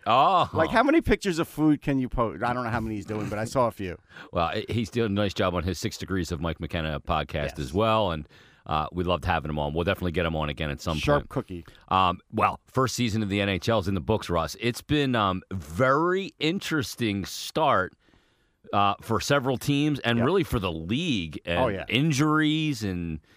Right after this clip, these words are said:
Speaker 1: young players and just, just the way things are shaping out. What's something that's really kinda stuck out to you in the first week?
Speaker 2: Yeah, there's a lot of hot takery, too, and I, I do try and stay away from that.
Speaker 1: Mm-hmm.
Speaker 2: Uh, something that stuck out,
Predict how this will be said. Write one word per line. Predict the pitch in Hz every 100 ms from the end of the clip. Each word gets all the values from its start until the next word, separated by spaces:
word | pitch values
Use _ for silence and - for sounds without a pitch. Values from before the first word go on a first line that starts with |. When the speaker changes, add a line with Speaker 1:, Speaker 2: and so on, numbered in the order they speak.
| _ _
Speaker 1:
young | - 85 127 160
players | 131 - 147 147 143 139 139 131
and | 104 90 87 87 -
just, | 107 104 -
just | 104
the | 139
way | 104 139
things | - 131
are | 117
shaping | - 123 -
out. | 135 117
What's | 143
something | 156 151
that's | 139 104
really | 127
kinda | 127 123
stuck | 101 131 110
out | 117 156
to | 131
you |
in | 101
the | 92
first | 110 113
week? | 107 151 170 -
Speaker 2:
Yeah, | 120 127
there's | 190
a | 240
lot | 226 202
of | 165
hot | 151 151
takery, | - 139 131 113 95
too, | 127 110
and | 90 113
I, | 117 120 -
I | 120
do | 113 139
try | - 135 123
and | 113
stay | - 135 123
away | 123 123
from | 120 120 107
that. | 113 110 101 - 87
Speaker 1:
Mm-hmm. | 92 90 87 78
Speaker 2:
Uh, | 117 120 120 120 _ _ _ _
something | - - 254 214
that | 214 -
stuck | - 151 151
out, | 139 139